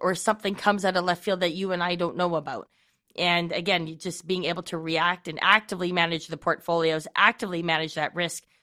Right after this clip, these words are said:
because in retirement, you're relying on that portfolio to provide you income and, uh, provide you safety, right, in life. And so you've worked your entire life so hard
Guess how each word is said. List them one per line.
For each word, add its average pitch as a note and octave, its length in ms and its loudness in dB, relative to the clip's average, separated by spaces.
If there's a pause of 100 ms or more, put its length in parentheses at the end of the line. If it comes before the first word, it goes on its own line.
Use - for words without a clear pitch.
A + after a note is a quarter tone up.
(120)
because G#3+ 360 4
in G#3 160 0
retirement, G3 760 2
you're F3+ 240 -2
relying F#3 640 4
on F3 180 0
that E3 220 2
portfolio F3 720 0
to D#3+ 140 -10
provide D#3 540 -2
you D#3+ 260 -10
income D3 720 -6 (100)
and, D#3+ 580 -2
uh, D#3+ 200 2
provide F3 480 4
you F3 100 -6
safety, F3 840 -6
right, D#3 340 -4
in D#3 180 -6
life. D#3+ 380 -4
And D3+ 120 -10
so E3 240 0 (220)
you've G3 300 -2
worked F#3 260 -2
your F3+ 100 -2
entire G3+ 500 -2
life E3+ 240 -2
so A3 380 2
hard F#3+ 480 4